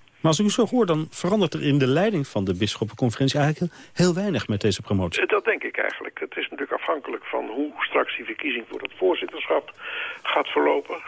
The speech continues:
Speaker 2: zoals gezegd. En belangrijker is nog, eh, wie er in Breda Van den Hende gaat opvolgen.
Speaker 1: Eh, ik dank u hartelijk, Tom van Schaik,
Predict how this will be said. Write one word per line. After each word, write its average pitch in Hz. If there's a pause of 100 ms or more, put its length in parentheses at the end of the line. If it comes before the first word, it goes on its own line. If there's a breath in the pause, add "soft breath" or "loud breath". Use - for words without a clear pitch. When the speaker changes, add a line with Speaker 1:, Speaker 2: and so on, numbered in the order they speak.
Speaker 2:
zoals 139
gezegd. - (120)
En 175 (420)
belangrijker -
is -
nog, - (840 loud breath)
eh, - (320)
wie 156
er -
in 120
Breda 107
Van 107
den 107
Hende 110
gaat -
opvolgen. - (1400 loud breath)
Speaker 1:
Eh, 151
ik 170
dank 214
u -
hartelijk, 180
Tom -
van 160
Schaik, -